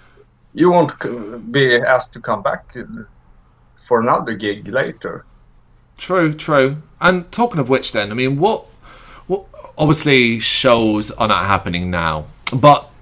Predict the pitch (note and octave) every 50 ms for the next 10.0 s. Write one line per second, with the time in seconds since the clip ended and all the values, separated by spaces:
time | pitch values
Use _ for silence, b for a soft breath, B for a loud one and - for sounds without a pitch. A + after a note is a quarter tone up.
0 | - - - - - C3+ D#3 F3 F3 D#3+ - - D3+ D3+ D3 C#3 C3+ C3 B2+ B2
1 | A#2+ A#2+ A#2 A#2+ A#2 A#2 A#2 A2+ G#2+ E2+ - - - C3+ C#3 D#3 D3 D3+ - A#2+
2 | G2 F2 E2+ E2 E2 B B B B B - - - - C3 B2+ A#2+ A2+ A2+ A#2+
3 | A2+ A2 G#2 - - B B B B B B B B B2+ G#2+ - - D3 B2+ A#2
4 | - B2+ A#2 A2 - - - B2+ A2+ - - A2+ G2 - - A2 G#2+ G#2 G2+ -
5 | A#2 G#2 F2 G2+ G2+ G2 G#2+ A2 G#2 G#2 G#2 G#2 G2+ - - A2+ A2 G#2 G#2+ G#2+
6 | A2 A2 G#2+ F#2+ A2+ G#2+ G#2 G2+ G2+ - - - - A#2 G#2+ G2 E2+ G2+ - -
7 | A2 F#2+ F2 G2 F#2 - - G#2 F#2 E2+ E2+ D#2+ - - B2+ B2+ C#3 A#2+ - -
8 | - _ _ _ _ _ _ _ _ _ _ - - - B2+ B2+ A#2+ A2+ - A2+
9 | G2+ G#2 A2+ A#2+ A#2 G#2 A2+ A2+ - G#2+ - A#2 A2+ C3 C#3 A#2 E2 - - -